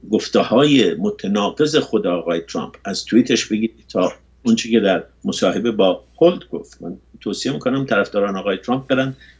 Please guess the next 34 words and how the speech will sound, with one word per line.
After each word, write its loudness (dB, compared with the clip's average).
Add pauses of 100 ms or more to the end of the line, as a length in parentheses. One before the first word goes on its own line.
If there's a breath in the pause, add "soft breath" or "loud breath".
مصاحبه 0
با -2
هولت 2
رو -4
ببینن. -2
اونجا 0 (160)
به -6
صراحت 0
میگه -6
که -8
نه، 0
من -4
قبل 0
از -6
اینکه -14
اینا -12
بگن -6
می‌خواستم -8
اینو -6 (160)
اخراج -2
بکنم -2 (380 loud breath)
چون 0
فکر -4
می‌کردم 0
که -2
کفایت 0
نداره. 0 (500 loud breath)
اه، 6
بعد 0 (380)
به 2
اشتباه 0 (160)
گفت -6 (500)
که، -4 (180)
اه، -10